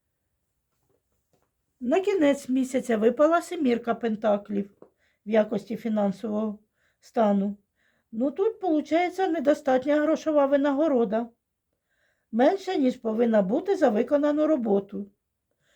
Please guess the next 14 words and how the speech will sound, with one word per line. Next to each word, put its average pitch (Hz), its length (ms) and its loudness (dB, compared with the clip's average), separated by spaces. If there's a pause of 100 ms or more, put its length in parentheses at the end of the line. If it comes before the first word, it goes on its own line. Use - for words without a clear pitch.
(220)
Можливо, 226 680 2 (160)
<clears throat> - 1040 -4
по 220 140 0
рицарю 214 1000 0
мечів 233 560 -2 (540)
ви 214 140 -2
десь 240 220 4
проявилися 220 680 0
агресивність 233 800 -2 (280)
або 262 580 4 (1500)
не 220 120 2
продумали 220 600 4
справу 208 480 0
вірно, 339 460 -4